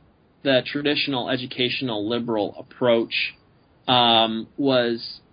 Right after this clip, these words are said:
in the context that he was facing a non-starter, right? That, that you needed extremely strong support, um, uh, including probably supermajority support in the Senate,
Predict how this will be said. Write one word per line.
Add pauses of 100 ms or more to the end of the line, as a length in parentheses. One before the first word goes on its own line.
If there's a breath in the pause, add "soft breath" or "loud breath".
(200)
in
the
context
that
he
was
facing
a
non-starter, (320)
right?
That,
that
you
needed (460 soft breath)
extremely
strong
support, (560)
um, (760 soft breath)
uh,
including
probably
supermajority
support
in
the
Senate,